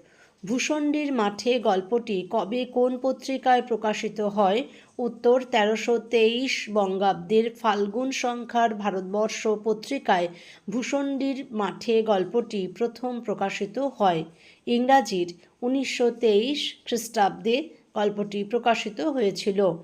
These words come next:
পরের প্রশ্ন, কারিয়া পীড়িতের বিবাহ বহির্ভূত প্রণয়িনীর পরিচয় দিন। উত্তর, কারিয়া পীড়িতের প্রতিবেশী ভজুয়ার ভগ্নী ই হল কারিয়া পীড়িতের বিবাহ বহির্ভূত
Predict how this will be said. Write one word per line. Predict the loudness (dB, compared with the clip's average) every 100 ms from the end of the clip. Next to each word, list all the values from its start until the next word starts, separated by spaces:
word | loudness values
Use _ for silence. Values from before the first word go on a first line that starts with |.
| -14 -20 _ _ _ _ _ _ _
পরের | 6 6 2
প্রশ্ন, | 0 -2 -2 -2 -2 -4 2
কারিয়া | 4 4 4 4 2
পীড়িতের | 0 2 2 2 -2 -2
বিবাহ | -2 2 4 4 2 0
বহির্ভূত | 2 0 0 -4 -6 -6 -2 2 2
প্রণয়িনীর | 2 0 0 0 -2 -2 -2 -2
পরিচয় | 0 0 0 0 0
দিন। | 0 2 0 -2 -8 -20 _
উত্তর, | -4 -4 2 2 2
কারিয়া | 4 4 4 6 4
পীড়িতের | 4 -2 -4 -4 -4 -2
প্রতিবেশী | -2 -2 -2 -2 -2 -2 -6
ভজুয়ার | -4 0 0 2 4 4 2
ভগ্নী | 2 2 2 -2 -4 -6
ই | -6 -6
হল | -4 0 0 2 0 -2 -10 -20 _
কারিয়া | 2 2 2 0 0
পীড়িতের | -2 -4 -4 -2 -2 -2
বিবাহ | -4 -2 -2 -2 0 0
বহির্ভূত | 0 0 -2 -4 -4 -2 2 0